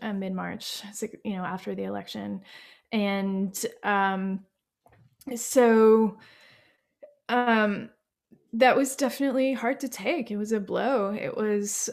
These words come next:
um, painful and, uh, but I think with everything, with all,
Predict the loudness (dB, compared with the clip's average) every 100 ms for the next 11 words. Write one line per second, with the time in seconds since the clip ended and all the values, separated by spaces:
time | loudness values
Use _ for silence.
0 | -2 -2 -2 -2 -4 -6 -8 -16 -18 _
1 | -16 -12 -6 -4 -4 -4 -2 -2 -4 -4
2 | -4 -4 -4 -6 -6 -6 -8 -8 -10 _
3 | -8 -6 -4 -4 -6 -10 _ _ _ _
4 | _ _ _ _ _ _ _ _ _ 0
5 | 4 4 4 2 0 0 2 2 2 -2
6 | 0 0 0 -2 -2 -2 -2